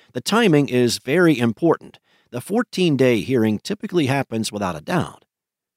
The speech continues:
Weaver said in respect to the infection of the baby, "It is another example of the harm that could happen to children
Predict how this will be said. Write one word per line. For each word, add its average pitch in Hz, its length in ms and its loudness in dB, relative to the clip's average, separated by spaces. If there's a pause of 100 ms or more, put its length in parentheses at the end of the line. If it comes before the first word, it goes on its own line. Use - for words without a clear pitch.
(240)
Weaver 104 260 -2
said 104 280 2
in 101 180 -6
respect - 560 -4
to 175 160 0
the 127 140 0
infection 117 480 -2
of 87 80 -4
the 92 80 -6
baby, 107 400 0 (440)
"It 131 140 -4
is 135 160 4
another 143 460 4
example 113 560 -2
of 107 140 -4
the 107 80 -4
harm 131 320 0
that 113 180 -2
could 180 180 -4
happen 151 320 0
to 110 100 -12
children 117 460 0